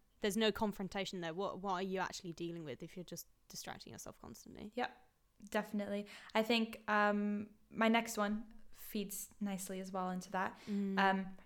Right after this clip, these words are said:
Speaker 2: thinking about how my artistic practice, I've already come up with feeling like, oh, I can make work and it be micro work. I can make micro pieces. I can make small things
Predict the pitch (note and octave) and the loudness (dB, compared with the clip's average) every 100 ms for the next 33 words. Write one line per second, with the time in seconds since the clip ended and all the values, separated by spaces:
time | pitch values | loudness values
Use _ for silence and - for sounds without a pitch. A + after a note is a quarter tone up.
0 | - _ - A#3+ B3+ C#4 C4 A#3 G#3+ - | -20 _ 2 6 6 6 6 8 6 2
1 | - - G#3+ G3+ G3 G3+ G3+ G#3 - G#3 | -8 2 6 6 6 4 4 0 -6 -4
2 | G3+ F#3 F#3+ F3+ - - G3 F#3+ F#3+ F#3 | -2 -2 -2 -2 -4 0 2 4 4 2
3 | F#3+ G3 F#3+ F#3+ F#3+ - - - - G#3 | 0 -2 0 0 -2 -6 -20 -18 -6 -2
4 | F#3 F3+ F#3 F#3 - A3 G3 F#3+ G3 G3 | 0 0 -2 -2 4 6 6 2 0 2
5 | F#3+ F#3+ G3 G3 F#3 - - - G3+ G3 | 0 -2 0 4 4 2 -10 -4 -2 0
6 | - F#3+ F#3+ F#3 G3 F#3+ F#3 - - F#3+ | -2 0 2 2 2 0 0 -4 -6 -6
7 | F#3+ F#3 F#3+ F#3+ F#3+ F#3+ G3 F#3+ F#3+ F#3+ | -4 -2 0 0 0 -4 -4 -6 -4 -4
8 | F#3 G3 F#3 - G3+ G3 G3 G3 F#3+ F#3 | -4 -6 -6 -2 2 2 0 -2 0 -2